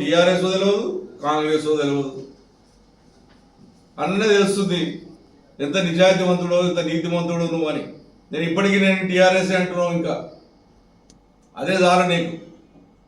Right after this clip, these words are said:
చంద్రబాబు నాయుడు గారు ఎయిటీన్లో ఎలక్షన్లకు వచ్చి నీ కాన్షియన్స్లో నేను రికార్డు పంపిస్తా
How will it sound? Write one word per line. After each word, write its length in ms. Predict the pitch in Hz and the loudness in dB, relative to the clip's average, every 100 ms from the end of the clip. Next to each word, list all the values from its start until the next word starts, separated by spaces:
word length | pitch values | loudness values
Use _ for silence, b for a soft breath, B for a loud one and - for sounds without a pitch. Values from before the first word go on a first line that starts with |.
| _ _ _ _ _ _ _ | _ _ _ _ _ _ _
చంద్రబాబు 520 | - 156 190 196 196 190 | -6 -2 2 6 6 6
నాయుడు 220 | 185 180 175 | 4 4 6
గారు 220 | 185 226 - - - - - _ _ _ _ _ _ _ _ _ _ 131 | 6 4 -2 -6 -16 -20 -20 _ _ _ _ _ _ _ _ _ _ -2
ఎయిటీన్లో 420 | 170 180 196 196 180 | 0 2 2 2 2
ఎలక్షన్లకు 460 | 165 185 202 180 180 180 | 4 2 2 0 -2 -2
వచ్చి 220 | - 175 165 - - - - _ _ 135 | -2 0 -2 -4 -16 -20 -20 _ _ -4
నీ 100 | 170 180 | -2 2
కాన్షియన్స్లో 680 | 185 190 190 196 190 180 190 190 - - - - - _ _ _ _ _ _ _ - | 4 4 4 0 -2 -2 0 0 -2 -6 -14 -20 -20 _ _ _ _ _ _ _ -8
నేను 160 | 147 160 | -4 -2
రికార్డు 260 | 160 196 190 | 2 4 4
పంపిస్తా 400 | 180 180 - 170 | 2 -2 2 2